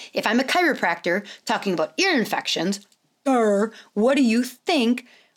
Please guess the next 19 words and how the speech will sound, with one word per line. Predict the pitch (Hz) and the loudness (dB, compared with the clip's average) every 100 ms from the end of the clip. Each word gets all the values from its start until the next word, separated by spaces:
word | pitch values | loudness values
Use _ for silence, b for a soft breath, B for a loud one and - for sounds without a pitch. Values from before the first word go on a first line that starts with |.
| b | b
I'm | - 214 | -2 0
gonna | 214 202 | 0 0
talk | 208 285 - | 0 -2 0
about? | - - - | -4 -6 -4
Chiropractic | 175 165 - - | -4 -2 -6 -4
and | 220 | 0
ear | 226 | 0
infections. | 156 - - - - B B B | -2 -8 -14 -20 -20 B B B
Now, | 220 214 | -2 0
if | 214 | 0
I'm | 202 | -2
a | |
chiropractor | 185 262 392 220 - - - 175 233 B B | -2 0 0 0 -2 -4 -4 -4 -4 B B
who | 262 | -2
has | 214 208 180 | -2 0 -2
a | |
nutritionist | 170 165 - - 427 - 214 160 - - | -2 -2 -4 0 0 2 0 -2 -4 -6
coming | 170 127 117 | -8 -6 -6
in | - 98 269 | -6 -4 -4